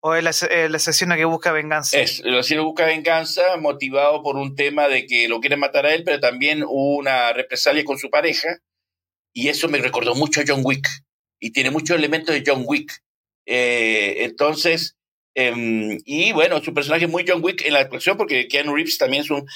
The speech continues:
Speaker 2: asesino frío, em, em, que, eh, calculador, no es, no demostrativo,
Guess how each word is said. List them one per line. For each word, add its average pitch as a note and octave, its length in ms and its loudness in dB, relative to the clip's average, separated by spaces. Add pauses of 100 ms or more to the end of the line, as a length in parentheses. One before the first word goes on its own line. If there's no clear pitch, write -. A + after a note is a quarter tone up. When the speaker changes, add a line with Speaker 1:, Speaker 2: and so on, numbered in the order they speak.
Speaker 2:
asesino D#3 680 0
frío, E3 800 0 (240)
em, A2+ 1000 0 (540)
em, A2 560 -2 (160)
que, A#2+ 140 0 (140)
eh, A2+ 460 2
calculador, E3 1000 2 (460)
no C#3+ 180 2
es, D#3 160 2
no C#3+ 100 -6
demostrativo, E3+ 920 0